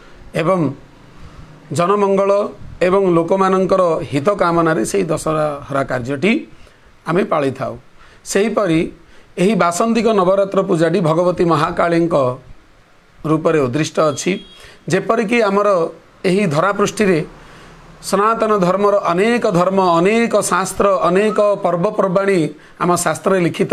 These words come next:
ଅଛି। ତ ତିନୋଟି ପୂଜା ଆମ ଧରାପୃଷ୍ଠରେ ପ୍ରସିଦ୍ଧ, ପ୍ରସିଦ୍ଧ ଲାଭ କରିଛି, ଯେ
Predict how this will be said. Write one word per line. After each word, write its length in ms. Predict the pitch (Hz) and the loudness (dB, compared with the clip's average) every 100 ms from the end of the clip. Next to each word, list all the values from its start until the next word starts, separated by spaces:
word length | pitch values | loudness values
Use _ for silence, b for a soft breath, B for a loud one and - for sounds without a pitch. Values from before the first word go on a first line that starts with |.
| 175 | 0
ଅଛି। 260 | 151 - 151 - B B B B B - | -2 -4 -6 -8 B B B B B -4
ତ 60 | 208 175 151 B B B - | -2 -2 -4 B B B -2
ତିନୋଟି 360 | 196 247 233 196 | 0 0 0 0
ପୂଜା 280 | 220 180 220 180 180 | 0 2 2 0 0
ଆମ 140 | 185 190 | 0 2
ଧରାପୃଷ୍ଠରେ 640 | 165 208 202 - 202 185 175 | 2 0 0 -2 0 0 0
ପ୍ରସିଦ୍ଧ, 420 | 165 - 165 - 175 156 | -2 0 -4 -2 -4 -4
ପ୍ରସିଦ୍ଧ 340 | - 156 196 170 175 | -4 -2 0 2 2
ଲାଭ 140 | 160 147 | 2 0
କରିଛି, 340 | 143 135 131 196 - B B B B - | -2 -4 -4 -6 -8 B B B B -4
ଯେ 140 | 175 | -2